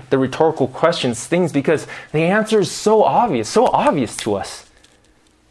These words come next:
And thousands of years have elapsed, but the principle is the same today. Beacon, we may be, not be dodging our responsibility to build God's literal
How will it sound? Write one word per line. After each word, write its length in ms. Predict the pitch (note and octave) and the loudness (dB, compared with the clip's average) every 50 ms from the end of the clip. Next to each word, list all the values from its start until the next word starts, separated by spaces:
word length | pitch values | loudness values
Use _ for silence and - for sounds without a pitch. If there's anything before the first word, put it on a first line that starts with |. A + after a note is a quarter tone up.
| _ _ _ _ _ _ _ _ _ _ | _ _ _ _ _ _ _ _ _ _
And 120 | - A#2 G#2+ | -8 -4 0
thousands 400 | B2+ B2 C3 D3+ E3 F3+ F3+ E3+ | 2 2 2 4 2 2 0 0
of 120 | E3+ D3+ | 0 0
years 340 | C#3 B2 B2 B2 B2 A#2 - | 0 0 2 2 2 0 -2
have 160 | C3+ C3+ C#3+ | -6 -6 -4
elapsed, 640 | D3+ B2+ G#2 - - - - - - - - - _ _ _ _ _ _ _ _ _ _ _ _ _ _ _ _ | -4 -4 -4 -4 -6 -10 -14 -18 -20 -20 -20 -20 _ _ _ _ _ _ _ _ _ _ _ _ _ _ _ _
but 100 | - - | -6 -4
the 80 | - B2 | -4 -6
principle 480 | - - F3+ G3 G3+ G3+ - A#2 A2 | -6 -4 -4 -2 -4 -2 -4 -2 -2
is 80 | A2 G#2 | -2 -4
the 80 | G#2+ G2+ | -6 -10
same 260 | - - A2 G#2 G#2 | -8 -8 -8 -8 -8
today. 460 | G#2 - G#2 A2 B2+ C#3 - - - - _ _ _ _ _ _ _ _ _ _ _ _ _ _ _ _ _ _ _ _ _ _ _ _ _ _ - _ _ _ _ _ _ _ _ - A#2 | -8 -8 -8 -6 -6 -6 -6 -8 -12 -20 _ _ _ _ _ _ _ _ _ _ _ _ _ _ _ _ _ _ _ _ _ _ _ _ _ _ -20 _ _ _ _ _ _ _ _ -4 -2
Beacon, 380 | C3 D#3+ D#3+ E3+ D#3+ C3 B2 | -2 -2 0 -2 -2 0 0
we 100 | B2 D3 | 0 0
may 180 | F3+ G3+ G#3+ G#3 | 0 2 2 0
be, 200 | F3+ E3+ - - - | 0 -2 -4 -6 -6
not 280 | D3+ C#3+ D3 D#3 E3+ - | -2 -2 0 -2 0 -2
be 120 | D#3+ C#3 | -2 -2
dodging 680 | A2+ G#2+ B2 B2+ C3 C#3+ D#3+ - B2 A2+ A2+ G#2+ G#2 - | -2 0 2 2 4 4 2 0 0 -2 -4 -4 -4 -4
our 240 | B2 B2 C3 C#3+ C#3+ | 0 0 2 2 2
responsibility 960 | C#3 C#3 B2+ C3 - - B2+ C3 C3 B2+ - - A#2 A#2+ B2+ A#2 G2+ F#2+ F#2+ - _ _ - _ _ - | 0 0 -2 -4 -2 -2 -2 -2 -2 -4 -4 -2 0 0 0 0 -2 -6 -10 -14 _ _ -20 _ _ -6
to 100 | - B2 | -6 -6
build 500 | G2+ A2 - C3 C#3+ C#3+ C#3+ B2+ A#2+ - | -4 -4 0 2 4 4 2 2 -2 -2
God's 440 | - A#2+ A#2 A#2 A#2 A2 - - - | 0 2 2 2 0 -2 -6 -12 -8
literal 560 | A2 A#2+ C3 C3 B2 A#2 G#2+ G2+ F#2+ F2+ | -4 -2 0 2 2 2 0 -2 -4 -10